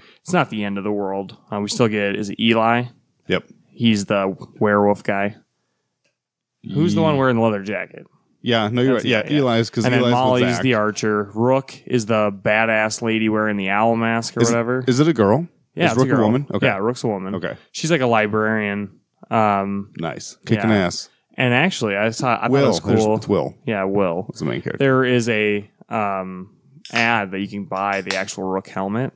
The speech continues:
Speaker 2: I saw
Speaker 1: Like,
Speaker 2: that.
Speaker 1: live action style. I'm like, I don't know if you've got enough issues out that you can generate that kind of popularity for it quite yet, but it's still cool that you can buy that.
Speaker 2: I think being a, a guy who's getting the book, I'd be like, "Oh, that's really sweet. I wanna get
Speaker 1: Did
Speaker 2: that."
Speaker 1: you laugh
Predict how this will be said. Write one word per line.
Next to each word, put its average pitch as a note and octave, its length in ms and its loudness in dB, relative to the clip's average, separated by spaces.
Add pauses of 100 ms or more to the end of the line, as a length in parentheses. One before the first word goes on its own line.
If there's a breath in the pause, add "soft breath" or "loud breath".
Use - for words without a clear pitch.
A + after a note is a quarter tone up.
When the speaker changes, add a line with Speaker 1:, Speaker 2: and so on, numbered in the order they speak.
(560)
Speaker 2:
I F#2+ 40 -12
saw F#2+ 160 -4
Speaker 1:
Like, G#2 120 0
Speaker 2:
that. D2+ 140 -6
Speaker 1:
live G2+ 240 0
action G2 320 -2
style. B2 320 -2
I'm A2+ 80 -4
like, E2 380 -10 (260)
I C#3 60 -2
don't F#3 100 2
know F#3 60 2
if - 120 -4
you've B2 240 0
got B2+ 140 4
enough A#2+ 280 2
issues A2+ 380 0
out G2 180 -2
that F#2+ 100 -6
you F#2 80 -6
can F#2+ 140 -10
generate G2+ 440 -4
that A#2 160 -8
kind B2 120 -6
of A#2+ 60 -4
popularity B2+ 500 0
for B2 200 -4
it G2+ 80 -6
quite G#2+ 260 2
yet, E3+ 300 2
but G2 160 -6
it's - 100 -10
still A#2+ 160 -2
cool - 220 -6
that - 100 -8
you - 60 -18
can - 100 -12
buy G1+ 200 -6
that. - 180 -8 (280 soft breath)
Speaker 2:
I B2+ 100 0
think D3 200 2
being C3 180 2
a, G#2+ 40 -2 (220)
a A2+ 40 0
guy G#2+ 220 4
who's G#2 160 0
getting D3 160 2
the E3+ 60 2
book, D#3 180 0
I'd C3+ 60 -2
be F#2+ 60 -2
like, - 140 -8
"Oh, D3 80 -8
that's - 240 -10
really E2+ 140 -4
sweet. A#2+ 240 0
I - 20 0
wanna F#2+ 180 -2
get G2+ 120 0
Speaker 1:
Did A#2 100 0
Speaker 2:
that." A#2+ 80 2
Speaker 1:
you C3+ 160 4
laugh A#2+ 420 0